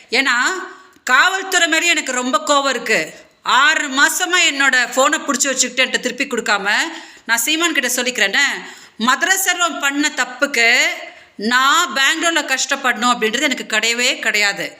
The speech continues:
அதனால இது எந்த டிராமாவும் கிடையாது, இது உண்மையான ஒரு நிகழ்வு தான். கொஞ்சம் கொஞ்சமா, கொஞ்சம் கொஞ்சமா நான் எப்படி சாக போறேன் அப்படின்றத நீங்க பார்க்க தான் போறீங்க. அதை நீங்க தடுத்தா தான் வந்து பாசிபிள் மிஸ்டர் சீமான்.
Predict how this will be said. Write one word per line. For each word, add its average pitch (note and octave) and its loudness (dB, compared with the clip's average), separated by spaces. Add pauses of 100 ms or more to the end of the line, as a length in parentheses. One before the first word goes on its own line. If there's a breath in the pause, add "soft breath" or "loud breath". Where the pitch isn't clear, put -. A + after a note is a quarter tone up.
(260 loud breath)
அதனால A3 0 (540 loud breath)
இது A3 -2 (160)
எந்த G#3+ -2
டிராமாவும் B3+ 0
கிடையாது, B3+ 0 (260)
இது G3 0
உண்மையான B3 2 (120)
ஒரு A3+ -8
நிகழ்வு A3+ -2 (100)
தான். G3+ -2 (420 loud breath)
கொஞ்சம் C#4 0
கொஞ்சமா, B3 0 (200)
கொஞ்சம் C4 0
கொஞ்சமா C4+ 0 (140)
நான் B3+ -2
எப்படி A3+ 0
சாக B3 -2
போறேன் A3+ 2
அப்படின்றத A3 -2
நீங்க G3+ -2
பார்க்க A3 -2
தான் A3+ -2
போறீங்க. G#3 0 (640 loud breath)
அதை B3 0 (120)
நீங்க E4 2
தடுத்தா D#4+ 0
தான் F#4+ 2
வந்து D4+ -2
பாசிபிள் C4 0
மிஸ்டர் G#3+ 0
சீமான். A3 0